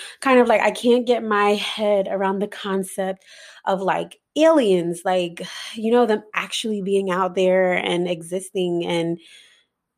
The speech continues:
you know what I mean? Like, we get up every day, we work, we just do this routine nine-to-five kind of shit. And then to think that there's, like, so much more going on besides what we got going on. It's very hard to think about because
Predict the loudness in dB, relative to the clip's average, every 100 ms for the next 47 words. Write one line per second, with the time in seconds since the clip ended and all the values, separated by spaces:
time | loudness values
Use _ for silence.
0 | _ _ _ -2 4 6 6 4 2 -2
1 | -4 -8 -6 -6 -4 -8 -8 -8 -8 -8
2 | -6 -4 -6 -10 -10 -10 -10 -6 -4 -2
3 | -2 -6 -4 -2 -2 -4 -4 -2 -2 -4
4 | -2 -4 -4 -8 -10 -8 -4 -4 -2 0
5 | 2 0 -4 -14 -20 _ _ _ 0 0
6 | 4 2 4 2 2 2 2 0 2 4
7 | 6 4 4 4 4 4 4 4 2 0
8 | -2 -2 -2 -2 -2 -2 -2 0 0 0
9 | -4 -4 -4 -6 -6 -8 0 2 2 0
10 | -2 -2 -4 -4 -2 -4 -4 -4 -6 0
11 | 0 -2